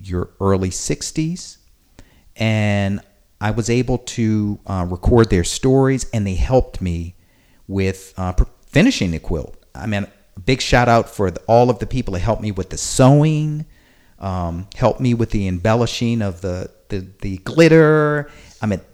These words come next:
they really stepped up and helped me with all of that. So they actually were a part of it. And this party that took place,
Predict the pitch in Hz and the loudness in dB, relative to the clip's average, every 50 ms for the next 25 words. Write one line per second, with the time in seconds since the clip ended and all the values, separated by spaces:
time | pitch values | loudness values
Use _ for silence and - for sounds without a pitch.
0 | - _ - 131 131 139 147 147 143 131 123 120 117 113 107 - - - - 98 | -12 _ 2 4 6 6 6 6 4 4 2 2 2 2 0 -4 -6 -4 -2 -2
1 | 95 - - - 101 90 - 92 82 78 85 98 87 87 - - 87 85 76 80 | -2 -4 -4 -6 -6 -4 -4 -4 -6 -4 -2 -2 -2 -2 -4 -6 -6 -6 -6 -6
2 | 80 - 90 90 95 95 90 85 76 76 73 71 - - - - - _ _ _ | -6 -4 -2 -2 -2 -2 -2 -4 -6 -8 -10 -12 -12 -16 -20 -20 -20 _ _ _
3 | _ - - - - - - 113 107 104 101 101 104 95 87 110 113 127 143 147 | _ -20 -20 -18 -12 -6 -2 0 0 0 0 -2 -4 -6 -4 -2 0 0 0 -2
4 | 151 151 - _ - 101 113 120 - - - 110 107 95 98 95 92 90 - - | -4 -8 -10 _ -4 -4 -4 -4 -4 -6 -6 -4 -4 -2 -2 -2 -2 0 -2 -2
5 | 117 131 160 151 110 85 82 82 78 - _ _ _ _ _ _ _ _ _ _ | 0 0 0 0 -2 -4 -6 -6 -8 -8 _ _ _ _ _ _ _ _ _ _
6 | _ - 98 98 117 127 - - - - - 117 127 151 156 107 92 87 82 87 | _ -6 -4 -2 -2 -4 -4 -4 -4 -2 0 2 2 2 2 0 -2 -2 -4 -6
7 | 85 - - - 90 - - - 90 90 90 85 85 87 - - - - | -8 -6 -4 -6 -6 -4 -4 -4 -4 -2 -2 -4 -4 -8 -10 -14 -18 -20